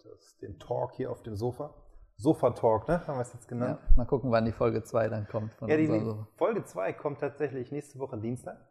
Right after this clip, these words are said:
Speaker 1: Ähm, nächste Woche Dienstag sind die Carola und der Raphael hier bei mir auf dem Sofa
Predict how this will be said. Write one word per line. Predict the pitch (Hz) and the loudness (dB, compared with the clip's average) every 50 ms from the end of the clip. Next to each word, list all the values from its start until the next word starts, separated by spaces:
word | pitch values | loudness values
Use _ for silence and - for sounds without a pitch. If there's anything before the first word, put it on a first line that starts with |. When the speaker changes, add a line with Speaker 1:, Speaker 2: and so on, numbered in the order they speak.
| _ _ _ _ _ _ - _ _ _ _ _ - | _ _ _ _ _ _ -20 _ _ _ _ _ -14
Speaker 1:
Ähm, | - 120 120 120 120 127 | -12 -10 -8 -6 -4 -4
nächste | 139 147 - - 143 | -4 -6 -6 -8 -6
Woche | 135 139 131 139 123 | -4 -4 -4 -2 -4
Dienstag | 117 131 139 135 127 - - - 123 120 120 110 107 | -4 -4 -4 -6 -8 -10 -12 -10 -10 -8 -8 -6 -6
sind | 107 123 127 113 104 - | -6 -6 -6 -8 -8 -10
die | 113 110 | -16 -16
Carola | - - 113 107 101 113 117 123 120 113 113 113 - - | -14 -12 -10 -8 -8 -6 -6 -6 -6 -6 -6 -8 -10 -12
und | - 104 - - | -16 -18 -18 -16
der | - 107 107 107 | -14 -12 -10 -8
Raphael | 131 - - - 135 - - 104 98 98 95 95 90 98 | -8 -8 -6 -8 -8 -6 -4 -6 -6 -6 -6 -10 -12 -10
hier | 110 110 107 95 | -10 -8 -8 -8
bei | 104 101 | -8 -8
mir | 101 101 101 98 104 104 | -8 -8 -10 -10 -10 -12
auf | - - | -16 -16
dem | - 110 104 92 | -16 -14 -10 -6
Sofa | 95 101 101 - - 131 151 - - | -6 -6 -6 -4 -6 -6 -6 -8 -14